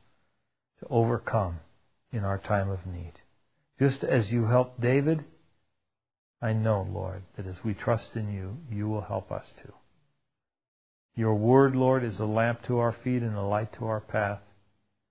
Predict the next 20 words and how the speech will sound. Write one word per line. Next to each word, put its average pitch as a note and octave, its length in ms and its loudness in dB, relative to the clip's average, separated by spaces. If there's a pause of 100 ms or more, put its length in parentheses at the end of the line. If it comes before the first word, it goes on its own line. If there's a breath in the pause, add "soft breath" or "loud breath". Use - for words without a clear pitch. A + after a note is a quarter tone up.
(280)
It's - 200 -10
perfect, D3 500 4 (920)
and A2+ 160 -2
it G2+ 60 -2
has G#2+ 340 2
everything C3 760 0
that C#3+ 120 -4
we C3 180 -2
need F#2 300 -6 (1300)
to A2 80 -4
know G#2 320 2
how G2+ 220 -2
to G2 160 -6
live G2 260 -4 (100)
for G#2+ 100 -4
you F#2 280 -6 (1000)
and G#2 100 -6
to G2+ 60 -4
be G2+ 160 -2
victorious G2 580 -4